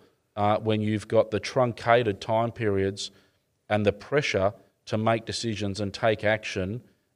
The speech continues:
in, in, in, in really tight timeframes with what we call the fog of war or limited information. Knowing that you're operating in that environment, using your team and relying on your team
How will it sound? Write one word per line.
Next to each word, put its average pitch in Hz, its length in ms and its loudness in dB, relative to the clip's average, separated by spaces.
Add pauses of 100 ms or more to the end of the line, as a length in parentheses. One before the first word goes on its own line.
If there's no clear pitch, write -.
(120)
in, 110 120 -6
in, 110 200 -2
in, 107 260 -4
in 104 280 -4
really 110 280 2
tight 101 300 0
timeframes 101 680 -4 (340)
with 139 280 0
what 135 200 0
we 123 80 0
call 117 240 0
the 110 80 0
fog 110 320 4
of 95 120 -6
war 110 300 2
or 104 100 4
limited 110 320 0
information. 107 760 -2 (300)
Knowing 131 340 4
that 117 100 2
you're 110 140 4
operating 113 360 6
in 107 100 -2
that 101 100 -2
environment, 107 580 2 (400)
using 123 400 0
your 117 180 4
team 113 460 -2
and 101 120 -2
relying 104 420 2
on 98 100 -4
your 98 140 -2
team 110 500 -6